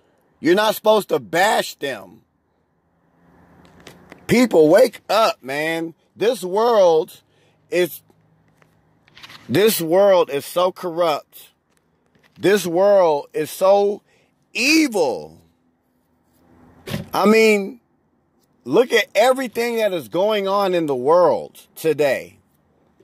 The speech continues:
Everything. People, please wake up. Please wake up.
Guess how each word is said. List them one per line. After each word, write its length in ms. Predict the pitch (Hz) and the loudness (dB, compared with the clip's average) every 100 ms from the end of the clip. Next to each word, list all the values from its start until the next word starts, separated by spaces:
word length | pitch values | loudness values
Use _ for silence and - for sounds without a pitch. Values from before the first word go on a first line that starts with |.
| _ | _
Everything. 720 | 285 302 262 226 185 101 71 _ _ _ _ _ _ _ _ _ _ _ _ _ _ - - - - - - - - - - - - - _ _ - - - - - - - - - - - - - - | 0 0 -2 -4 -4 -6 -14 _ _ _ _ _ _ _ _ _ _ _ _ _ _ -20 -20 -20 -20 -20 -20 -20 -20 -20 -20 -20 -20 -20 _ _ -20 -20 -20 -20 -20 -20 -20 -20 -20 -20 -20 -20 -20 -2
People, 560 | 160 165 165 165 160 - _ _ | 2 2 4 2 0 -10 _ _
please 340 | 151 170 143 | -4 -2 -2
wake 300 | 101 107 110 | -2 -4 -2
up. 240 | 107 110 110 _ _ _ _ _ _ _ _ _ _ _ _ _ _ _ _ _ _ _ - - - - - | -2 -2 -4 _ _ _ _ _ _ _ _ _ _ _ _ _ _ _ _ _ _ _ -20 -20 -20 -20 -6
Please 800 | 151 156 147 113 85 82 - - _ _ _ _ - | 0 2 2 0 -2 -12 -18 -20 _ _ _ _ -6
wake 540 | 90 120 117 - - _ _ _ _ _ _ _ _ _ _ _ - | 0 0 0 -8 -18 _ _ _ _ _ _ _ _ _ _ _ -2
up. 400 | 107 85 - | -2 -2 -6